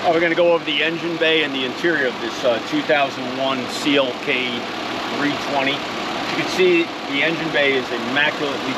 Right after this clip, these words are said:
clean. Hood insulation's in excellent condition. Car was very, very well maintained. A really strong Carfax report. The last couple of years, it was, uh, dealer service. It has no needs. It just had an oil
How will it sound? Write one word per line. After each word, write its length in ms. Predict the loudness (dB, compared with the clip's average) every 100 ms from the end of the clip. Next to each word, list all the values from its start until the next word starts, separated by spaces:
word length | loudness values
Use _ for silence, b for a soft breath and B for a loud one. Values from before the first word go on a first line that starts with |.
| -2
clean. 340 | 0 2 2 0 -4 -6 -4 -4 0 4
Hood 100 | 4
insulation's 800 | 2 0 2 2 2 0 0 2
in 120 | 2
excellent 400 | 0 0 0 0
condition. 500 | 0 2 2 2 -2 -2 -4 -4 -4 -4 -2 2
Car 180 | 4 4
was 140 | 0 -4 -6 -6 0
very, 300 | 2 4 4
very 240 | 2 2 2
well 240 | 2 2
maintained. 720 | 2 2 0 0 2 2 2 0
A 60 | 0 2
really 340 | 4 4 4 2 -4 -4
strong 420 | -4 2 2 2 2
Carfax 480 | 2 2 2 0 0 -2
report. 420 | -2 2 2 2 -2 -4 -4 -4 0
The 100 | 4
last 240 | 4 4
couple 260 | 0 0 0
of 60 | 2
years, 360 | 4 4 2
it 120 | 0 -2
was, 140 | -2 2
uh, 320 | 4 4 2 -2 -2
dealer 300 | 2 4 4
service. 600 | 0 2 4 4 2 0 -6 -8 -8 -6 -6 -4
It 100 | 0
has 180 | 2 2 2
no 220 | 2 4 4
needs. 420 | 2 2 0 0
It 100 | -4 0
just 280 | 0 0 2
had 160 | 2
an 100 | 2
oil 260 | 2 2